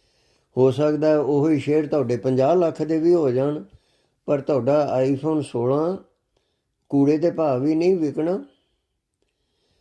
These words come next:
ਜਿਹੜੀਆਂ ਕਿਸ਼ਤਾਂ ਤੁਸੀਂ ਭਰਦੇ ਹੋ, ਉਹੀ ਕਿਸ਼ਤਾਂ ਤੁਸੀਂ ਸ਼ੇਅਰਾਂ 'ਤੇ ਲਾ ਦਿਓ। ਹਰ ਮਹੀਨੇ, ਹਰ ਦੋ ਮਹੀਨਿਆਂ ਬਾਅਦ ਓਨੇ ਕੁ ਪੈਸੇ ਬਹੁਤ ਵਧੀਆ ਕੋਈ ਕੰਪਨੀ ਲੱਭ ਕੇ,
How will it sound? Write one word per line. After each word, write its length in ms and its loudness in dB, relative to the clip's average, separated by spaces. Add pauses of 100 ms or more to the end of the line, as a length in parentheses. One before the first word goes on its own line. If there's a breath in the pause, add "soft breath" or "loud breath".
(140)
ਜਿਹੜੀਆਂ 360 2
ਕਿਸ਼ਤਾਂ 420 -4
ਤੁਸੀਂ 260 -2
ਭਰਦੇ 440 -2
ਹੋ, 100 2
ਉਹੀ 320 0
ਕਿਸ਼ਤਾਂ 400 -4
ਤੁਸੀਂ 280 -4
ਸ਼ੇਅਰਾਂ 420 0
'ਤੇ 300 -6
ਲਾ 380 -2
ਦਿਓ। 300 -6 (1080)
ਹਰ 180 2
ਮਹੀਨੇ, 540 2
ਹਰ 240 0
ਦੋ 240 0
ਮਹੀਨਿਆਂ 380 0
ਬਾਅਦ 260 -2
ਓਨੇ 320 0
ਕੁ 100 -8
ਪੈਸੇ 500 -4 (640)
ਬਹੁਤ 500 -2
ਵਧੀਆ 500 0
ਕੋਈ 320 -2
ਕੰਪਨੀ 540 -2
ਲੱਭ 360 -2
ਕੇ, 280 -6